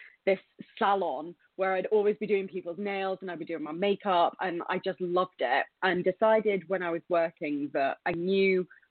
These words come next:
the company I was working for wasn't for me, and decided to go and train part-time as a makeup artist at the London College of Fashion. So would head there in the evenings after work and then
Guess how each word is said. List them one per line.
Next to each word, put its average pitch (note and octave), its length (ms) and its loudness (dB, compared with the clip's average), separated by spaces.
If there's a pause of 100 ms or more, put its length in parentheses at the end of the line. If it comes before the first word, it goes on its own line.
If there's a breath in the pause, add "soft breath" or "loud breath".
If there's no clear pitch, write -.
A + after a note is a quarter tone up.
the F3 60 2
company G3+ 400 0
I E3+ 60 4
was D#3+ 120 2
working E3 400 0
for D3+ 140 -4
wasn't D3+ 260 -8
for - 80 -12
me, C#3+ 360 -6 (420 loud breath)
and E3+ 280 2
decided F3 460 2
to - 60 -6
go F#3 140 6
and F3 100 0
train G3 260 2
part-time E3+ 560 0
as D3 80 -6
a C3+ 40 -2
makeup D#3 320 -2
artist D3 440 -4
at - 100 -2
the D#3+ 60 2
London D#3 260 2
College D3+ 280 -2
of D3 100 -8
Fashion. D3+ 500 -4 (460 loud breath)
So F3 280 6
would E3+ 260 0
head G3 300 -2
there E3+ 240 2
in E3 100 -4
the D#3+ 60 -4
evenings D#3 580 -4
after D3+ 260 -8
work C3 460 0 (180)
and E3+ 180 -4
then D3+ 520 2